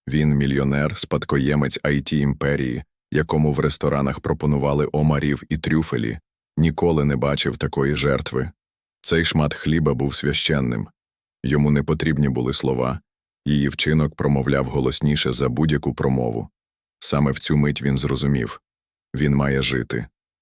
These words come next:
Не для себе, а для неї, для тієї, хто бачить у ньому людину, навіть коли всі інші бачать овоч. Любов, що народжується в тиші, сильніша за будь-які пристрасті.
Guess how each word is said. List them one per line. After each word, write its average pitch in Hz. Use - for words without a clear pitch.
Не 69
для 67
себе, 50
а 73
для 73
неї, 57
для 67
тієї, 69
хто -
бачить 73
у 69
ньому 69
людину, 65
навіть 71
коли 73
всі -
інші 78
бачать 69
овоч. 60
Любов, 76
що -
народжується 71
в -
тиші, 64
сильніша 76
за 69
будь-які 67
пристрасті. -